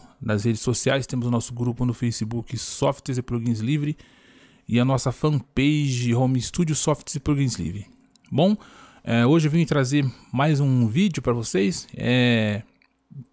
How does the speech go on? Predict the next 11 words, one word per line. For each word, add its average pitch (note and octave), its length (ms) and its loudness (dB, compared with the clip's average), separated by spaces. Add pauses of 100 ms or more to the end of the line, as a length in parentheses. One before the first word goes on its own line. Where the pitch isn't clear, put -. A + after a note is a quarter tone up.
(540)
onde B2 160 4
eu A#2 40 4
vou B2+ 80 2
estar B2 160 -2
falando, C#3 400 2 (520)
é, A2 340 2
sobre C3+ 360 -2
uma, A2 600 0 (640)
uma A#2+ 300 2
library, A2 600 0 (680)
é, G#2 400 0